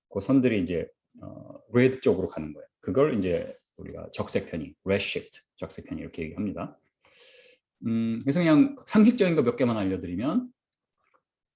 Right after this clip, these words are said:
그 레드시프트라는 게 이제, 어, 이 Z 파라미터, 한국말로 뭐라고 하는지 잘 몰라서 Z 파라미터, 뭐 G 값, Z 값이라고 제가 얘기할게요. 근데 이 Z 파라미터가 이제 요거 있습니다.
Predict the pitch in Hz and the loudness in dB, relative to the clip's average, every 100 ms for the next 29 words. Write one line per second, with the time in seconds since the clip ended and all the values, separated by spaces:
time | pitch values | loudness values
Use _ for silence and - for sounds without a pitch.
0 | _ _ _ _ 127 135 143 - 151 139 | _ _ _ _ 4 4 4 -2 0 2
1 | 127 127 120 120 - - - 143 - _ | 2 0 0 -2 -6 -16 -12 -14 -14 _
2 | _ 113 104 98 95 92 104 98 98 98 | _ -2 0 0 -2 -2 -4 -2 -2 -4
3 | 92 110 160 165 - 156 139 110 95 80 | -2 2 2 2 2 4 6 4 2 -2
4 | 78 - _ _ _ _ _ - - 135 | -8 -16 _ _ _ _ _ -20 -4 0
5 | 135 131 117 117 117 113 113 90 95 85 | 2 2 4 4 4 0 -4 -2 -4 -4
6 | 135 95 92 123 127 120 107 98 90 85 | -6 -4 0 0 2 0 0 -2 -4 -8
7 | _ _ _ _ _ _ _ - 92 120 | _ _ _ _ _ _ _ -18 -8 -6
8 | - - 98 - 92 117 113 98 98 - | -6 -6 -8 -8 -2 0 0 0 -4 -8
9 | - 95 95 95 87 82 110 - 110 - | -10 -4 -2 -2 -2 -4 -8 -8 -8 -10
10 | _ - 127 120 101 151 - 160 151 143 | _ 0 2 4 4 2 4 4 6 6
11 | 135 127 151 123 110 95 90 - 87 85 | 6 6 2 0 -2 -2 -4 -8 -10 -12